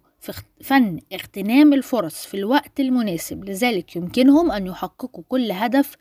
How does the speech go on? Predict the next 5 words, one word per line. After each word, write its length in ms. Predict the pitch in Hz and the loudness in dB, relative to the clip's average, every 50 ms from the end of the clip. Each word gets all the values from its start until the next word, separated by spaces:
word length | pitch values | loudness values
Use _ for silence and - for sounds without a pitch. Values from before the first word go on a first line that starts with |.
| _ - - - - - - - | _ -20 -20 -20 -20 -20 -12 -6
عملوا 500 | 156 175 220 269 262 233 185 165 165 156 | 0 2 4 4 4 2 0 -4 -6 -6
عليه 340 | 156 165 185 196 240 277 311 | -4 -4 -4 0 4 4 4
في 120 | 302 - | 4 2
السابق، 560 | 285 - - - 233 190 160 151 160 151 _ _ _ _ _ _ - | -2 -4 -6 -6 -6 -6 -6 -6 -8 -12 _ _ _ _ _ _ -16
وسينجحون 1000 | 190 190 - 208 202 190 190 185 190 180 175 170 - - 262 262 285 320 339 330 | -14 -10 -6 -6 -6 -4 -4 -6 -6 -6 -6 -6 -2 2 4 4 6 4 4 2